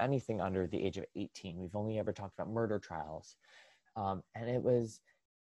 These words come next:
he had never really heard of the trial. Like, it had been brought up in law school, but he had never, they never touched on it, right? No one had focused on it, uh, to kind of give,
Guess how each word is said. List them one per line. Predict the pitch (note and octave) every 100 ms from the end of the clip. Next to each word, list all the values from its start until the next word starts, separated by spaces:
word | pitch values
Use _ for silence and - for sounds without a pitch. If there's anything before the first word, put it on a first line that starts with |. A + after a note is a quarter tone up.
| -
he | C#3+
had | E3+
never | C#3 A#2 A#2
really | G2+ G#2 G#2
heard | F#2 G#2 G2+
of |
the | A#2
trial. | - F3+ A#2 -
Like, | B2 C#3+
it | -
had | C3+ C#3+
been | C#3+
brought | A2+ A2
up | G#2 G#2+
in | G#2+
law | A#2 B2+
school, | - F#2+
but | - -
he | G2
had | B2
never, | A2 A2 A2+ G#2 F#2 -
they | A#2
never | A2+ A2+ A#2+
touched | - A#2 -
on | F2+ E2+
it, | -
right? | F2+ G2+
No | A#2 B2
one | B2
had | A2
focused | - - A#2 A2 -
on | F2 F2
it, | F2 - _ - _ _
uh, | G#2+ G#2
to | G#2
kind | - G#2+ G2
of | F2
give, | A2 G2+ F#2